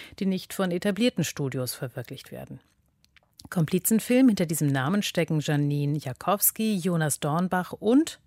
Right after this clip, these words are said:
Maren Ade. Letztere ist nicht zuletzt bekannt als Regisseurin von Toni Erdmann. Natürlich auch das eine Komplizenfilmproduktion. So wie auch der Film Western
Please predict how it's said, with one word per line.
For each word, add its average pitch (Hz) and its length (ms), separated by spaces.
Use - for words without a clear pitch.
Maren 131 560
Ade. 151 520
Letztere 165 420
ist 165 160
nicht 196 180
zuletzt 175 320
bekannt 160 400
als 147 220
Regisseurin 151 580
von 139 240
Toni 147 300
Erdmann. 233 560
Natürlich 151 400
auch - 180
das 165 360
eine 147 160
Komplizenfilmproduktion. 151 1600
So 226 220
wie 220 100
auch 175 100
der 180 140
Film 196 420
Western 131 460